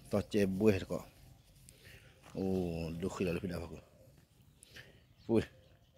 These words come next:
rela tak patah cina. Terlalu cah dah. Awak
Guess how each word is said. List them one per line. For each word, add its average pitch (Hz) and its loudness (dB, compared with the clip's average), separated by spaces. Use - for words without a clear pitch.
rela 95 8
tak 98 8
patah 113 6
cina. 123 8
Terlalu 113 12
cah - 10
dah. 110 12
Awak 107 12